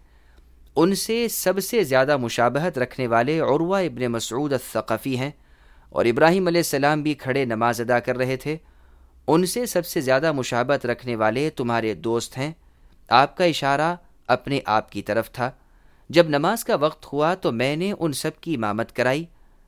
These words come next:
جب میں نماز سے فارغ ہوا تو مجھے کسی کہنے والے نے کہا کہ اے محمد صلی اللہ علیہ وسلم، یہ دوزخ کا نگران فرشتہ مالک ہے، آپ اسے سلام کہیں۔ آپ نے فرمایا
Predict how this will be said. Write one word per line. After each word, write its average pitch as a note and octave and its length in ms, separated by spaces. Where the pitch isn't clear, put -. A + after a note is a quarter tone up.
جب C3+ 220
میں D#3+ 120
نماز C3+ 360
سے D3+ 120
فارغ A#2 420
ہوا C#3 200
تو D3+ 160
مجھے B2+ 340
کسی E3+ 280
کہنے C#3+ 300
والے A#2 280
نے G2 120
کہا A2 280
کہ - 120
اے C3+ 120
محمد G#2+ 600
صلی F#2+ 200
اللہ F2+ 160
علیہ - 140
وسلم، G2 340
یہ D3 300
دوزخ C#3+ 480
کا D3 100
نگران A#2 460
فرشتہ G#2+ 320
مالک A2+ 480
ہے، D3 140
آپ B2 240
اسے G2+ 220
سلام G2+ 380
کہیں۔ A#2+ 280
آپ D#3+ 300
نے G3 80
فرمایا A#2 540